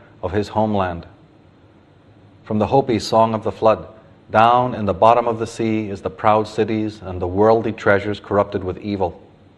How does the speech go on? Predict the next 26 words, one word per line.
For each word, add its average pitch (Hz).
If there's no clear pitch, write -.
From 104
Ezekiel 107
seventeen, 98
"Though 110
you 120
be 117
sought 120
for, 95
yet 104
shall 107
you 98
never 95
be 87
found 98
again." 92
From 110
the 107
Egyptian 113
papyri, 107
"South 123
becomes 110
north," 101
they 92
say, 82
"and 98
the -